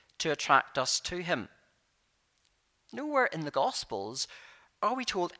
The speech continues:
anything about what Jesus looked like, how tall or how short or how handsome or anything else, or about anybody responding to him because of his physical appearance.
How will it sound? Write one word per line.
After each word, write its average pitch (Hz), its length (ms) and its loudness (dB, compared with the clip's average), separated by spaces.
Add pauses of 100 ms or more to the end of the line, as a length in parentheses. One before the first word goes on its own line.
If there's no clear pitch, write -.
anything 175 640 0 (580)
about 147 340 6
what 156 260 2
Jesus 127 480 -4
looked 165 360 -4
like, - 400 0 (840)
how - 140 -18
tall 123 540 -4 (120)
or 117 140 -6
how 113 100 -4
short - 600 -6 (420)
or 110 160 -6
how 117 100 -4
handsome 117 520 -8
or 101 80 -4
anything 139 300 -4
else, - 400 -4 (960)
or 208 120 12
about 202 220 10
anybody 214 440 6
responding 156 640 4
to 123 140 0
him 160 360 2
because 156 540 6
of 123 120 -2
his 120 420 0
physical 127 680 0
appearance. - 720 -2